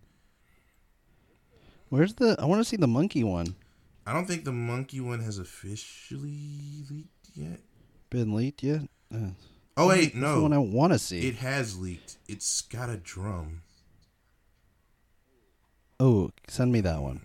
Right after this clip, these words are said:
Speaker 2: I'm sending this to you. Sent.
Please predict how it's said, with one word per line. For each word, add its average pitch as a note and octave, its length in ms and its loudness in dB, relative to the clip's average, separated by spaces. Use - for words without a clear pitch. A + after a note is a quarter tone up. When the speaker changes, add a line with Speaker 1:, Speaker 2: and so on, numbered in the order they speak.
Speaker 2:
I'm - 80 -20
sending - 320 -18
this - 140 -20
to - 160 -20
you. - 160 -20
Sent. - 540 -16